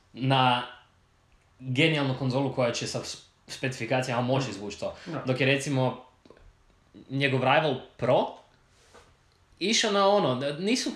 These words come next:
Speaker 1: nisu toliko jako podigli snagu. Fakat ne vidim neki značajni iskorak naspram, naspram, eh, base P S četiri.
Speaker 2: Da, malo graf-, i grafička je
Speaker 1: Grafička je bolja,
Speaker 2: Da.
Speaker 1: ok.
Speaker 2: I malo
Speaker 1: Mislim da
Speaker 2: je
Speaker 1: da, i jed-, jedan ili dva gigabyta rama više,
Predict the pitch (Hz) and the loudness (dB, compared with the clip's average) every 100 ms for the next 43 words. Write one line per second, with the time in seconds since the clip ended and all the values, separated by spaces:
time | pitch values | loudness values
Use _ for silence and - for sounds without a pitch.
0 | - 254 277 220 262 262 180 160 156 131 | -2 -2 0 0 2 2 2 2 2 -4
1 | 117 101 113 104 - 98 92 85 - - | -6 -4 -6 -6 -10 -10 -10 -12 -18 -20
2 | - - 190 220 208 190 220 202 196 180 | -20 -2 0 0 0 -2 -2 0 -2 -2
3 | 143 160 165 143 120 113 - _ - 156 | 0 0 0 -2 -6 -8 -14 _ -2 -2
4 | - 117 101 - 117 113 - 113 110 113 | -2 -4 -4 -6 -6 -4 -4 -6 -4 -4
5 | 117 - 110 107 110 110 110 110 104 117 | -4 -4 -6 -6 -6 -6 -6 -8 -4 -4
6 | 110 - 82 85 151 90 82 - 139 143 | -4 -8 -12 -10 -10 -10 -10 -14 -10 0
7 | 165 147 147 180 175 151 156 143 156 139 | 2 4 4 4 4 4 2 2 -2 0
8 | 156 170 - 147 135 147 135 - 196 160 | 2 2 0 2 2 4 0 0 2 2
9 | 113 95 87 87 - 131 127 - 101 190 | 0 -4 -6 -14 -8 -6 -6 -6 -2 0
10 | 170 175 190 190 185 170 160 160 196 143 | 0 4 6 6 4 4 4 4 4 4
11 | 139 135 160 196 151 135 190 240 202 170 | 2 4 2 2 0 2 2 2 2 0
12 | 135 113 120 160 131 139 135 113 107 - | -2 -2 0 0 0 0 0 0 -2 -2
13 | 101 104 123 104 90 92 - - | -2 0 0 -2 -6 -8 -4 0